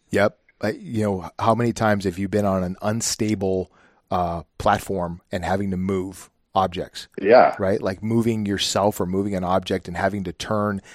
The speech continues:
Speaker 1: while you're standing on something slippery or unstable, you know, garbage in someone's
Speaker 2: Ex-
Speaker 1: house, for example. Um, you know, like, that's a, that's a real problem and a real circumstance you find yourself in. So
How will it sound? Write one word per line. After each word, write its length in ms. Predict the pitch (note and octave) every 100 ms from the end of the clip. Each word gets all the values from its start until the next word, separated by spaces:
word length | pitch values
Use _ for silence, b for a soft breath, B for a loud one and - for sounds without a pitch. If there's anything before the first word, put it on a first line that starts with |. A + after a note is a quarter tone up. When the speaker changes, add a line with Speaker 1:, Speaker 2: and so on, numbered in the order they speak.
| B
Speaker 1:
while 200 | G#2+ F#2+
you're 120 | F#2+ F2+
standing 400 | - G2+ G2 F#2+
on 120 | F#2
something 300 | G2 F2 F2+
slippery 720 | - - G#2 F#2 F2+ F#2+ F#2 B B
or 140 | - F#2
unstable, 840 | F#2+ F#2+ - G2 F#2+ F#2+ F#2 F#2 -
you 60 |
know, 200 | F2+ F2+ - G#2
garbage 380 | - F#2 F#2+ F2
in 80 | F#2
someone's 300 | F#2+ F#2 F2+
Speaker 2:
Ex- 60 | F2+
Speaker 1:
house, 180 | F2+
for 140 | - F2+
example. 460 | E2 F2+ F2+ F#2 B B B
Um, 340 | F#2+ F#2 F2 E2 _ - -
you 120 | A2+
know, 180 | F#2 D#2+
like, 160 | G2+ F2+
that's 260 | G2 G2+
a, 240 | G2 F2 D#2+ _ _
that's 160 | B2 -
a 40 |
real 200 | G#2+ F#2+
problem 380 | E2+ F#2 F#2+ F#2
and 140 | F#2 F2
a 20 |
real 320 | E2+ F#2+ F#2
circumstance 640 | - G#2+ G#2+ F#2+ F#2 E2+
you 60 | F#2
find 240 | - G2
yourself 300 | F#2 - F2+
in. 140 | F#2 F2+
So 220 | -